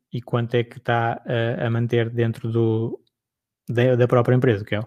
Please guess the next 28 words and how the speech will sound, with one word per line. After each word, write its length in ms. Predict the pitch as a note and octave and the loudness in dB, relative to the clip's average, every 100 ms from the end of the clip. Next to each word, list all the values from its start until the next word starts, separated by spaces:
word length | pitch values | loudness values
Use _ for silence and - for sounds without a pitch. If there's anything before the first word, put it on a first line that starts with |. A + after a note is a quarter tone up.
| - - - | -12 -20 -4
uma 220 | C3+ C#3 | 4 6
das 140 | C3 C3 | 8 8
grandes 240 | C3+ C3 | 8 6
vantagens 360 | C3 C3 A#2+ A#2 | 4 4 4 4
de 80 | A#2+ | 2
invi-, 260 | A#2 B2 - | 2 0 0
investir 400 | A#2+ - C3 A#2 | -2 2 2 4
em 160 | A#2 | 2
ações 500 | A2+ A2+ A#2+ A#2+ B2 | 0 -2 -2 0 0
e 60 | A2 | -2
empresas, 720 | G#2 G2+ A2 A#2 C3 E3 - _ _ - - _ _ - | -6 -2 0 0 0 -6 -10 _ _ -20 -20 _ _ -2
é 120 | B2 | 0
que 260 | A#2+ - C3 | 2 2 2
elas 260 | C3 B2+ B2 | 4 4 4
fazem 400 | C3+ B2+ B2+ F3+ | 4 2 2 0
o 80 | C3 | -2
reinvestimento 920 | - C3+ A#2+ - B2+ A#2+ B2 B2 - _ | -2 -4 -6 -6 -2 0 0 -2 -12 _
por 180 | - B2+ | 0 0
nós. 460 | A#2+ G#2 F#2+ - - _ | 2 -2 -4 -10 -20 _
Portanto, 180 | _ G#2+ | _ -10
pode 140 | A2 - | -8 -4
ser 60 | |
uma 100 | B2+ | -2
vantagem, 240 | B2 C3 C3+ | 0 0 0
pode 160 | B2 | -2
ser 80 | A#2+ | -2
uma 100 | A2+ | -6
desvantagem. 440 | A2 G#2+ G#2+ - | -6 -6 -8 -10